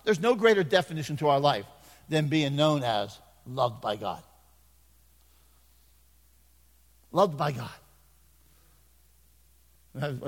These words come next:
Is it, is it Good, Good Father that says at two A M?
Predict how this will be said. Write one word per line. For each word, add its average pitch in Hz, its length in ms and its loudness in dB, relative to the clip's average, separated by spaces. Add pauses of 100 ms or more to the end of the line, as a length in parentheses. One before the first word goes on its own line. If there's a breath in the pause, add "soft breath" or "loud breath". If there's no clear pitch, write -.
(160)
Is 139 160 -4
it, 127 180 -8
is 127 120 -8
it - 200 -12
Good, 151 200 -6
Good 151 180 -2
Father 151 320 -2
that 135 60 -10
says 123 220 -6
at 127 80 -10
two 151 200 -4
A 139 80 2
M? 151 240 -4